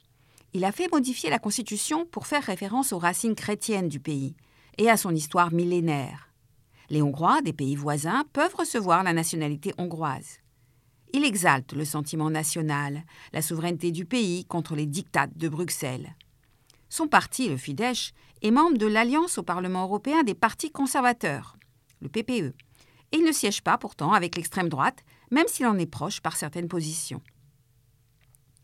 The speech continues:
Au fur et à mesure des années, et notamment après la crise migratoire de deux mille quinze, il mène une politique de plus en plus marquée à droite, insistant essentiellement sur le danger migratoire, refusant les réfugiés, faisant de plus en plus référence au christianisme.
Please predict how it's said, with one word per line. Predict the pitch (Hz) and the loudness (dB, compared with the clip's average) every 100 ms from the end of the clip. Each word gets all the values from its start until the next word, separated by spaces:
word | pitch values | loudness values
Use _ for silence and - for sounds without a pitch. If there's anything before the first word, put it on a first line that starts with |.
| _ _ _ - | _ _ _ -10
Au | |
fur | 135 151 | -6 -2
et | 143 | 0
à | |
mesure | 147 160 | 0 0
des | 156 151 | 0 0
années, | 165 262 - _ _ _ | 0 -2 -6 _ _ _
et | 196 | 2
notamment | 196 285 311 285 294 | 2 4 6 6 4
après | 196 185 | 2 -2
la | 151 | -4
crise | - 214 | -4 -4
migratoire | 208 160 143 143 226 | -4 -2 -4 0 0
de | 160 | 0
deux | 156 | 0
mille | 143 139 | 0 -2
quinze, | 202 202 233 - _ - _ | -2 0 0 -4 _ -20 _
il | 240 208 | 6 8
mène | 180 185 | 8 4
une | 143 | 2
politique | 175 151 226 | 0 0 0
de | 160 | 0
plus | 151 - 247 190 | -4 2 2 4
en | 147 | 0
plus | 170 | 0
marquée | 160 135 - | -4 -4 -6
à | 143 | -6
droite, | 135 135 131 - _ - - | -6 -8 -10 -20 _ -20 -4
insistant | 160 160 160 - 190 | -2 0 -2 0 2
essentiellement | 180 190 190 - 170 175 196 | 2 0 -2 0 0 2 2
sur | - 127 | 0 -6
le | 120 | -6
danger | 147 165 165 175 | -2 -2 0 -2
migratoire, | 180 170 196 - 135 143 151 - - _ | -2 -2 -2 0 0 0 -8 -20 -20 _
refusant | - 147 151 160 160 | -6 -6 -4 -2 0
les | 160 | 0
réfugiés, | 170 180 254 208 147 147 160 _ _ _ | -2 -2 -2 -2 -2 -4 -6 _ _ _
faisant | - 233 196 165 180 | -4 0 2 2 2
de | 165 | -2
plus | - 220 196 | -2 2 2
en | 185 | 0
plus | 202 196 | -4 -2
référence | 202 240 233 156 165 | -2 -4 -2 -4 -4
au | 170 | -8
christianisme. | - 170 170 139 - - | -8 -4 -2 -2 -4 -10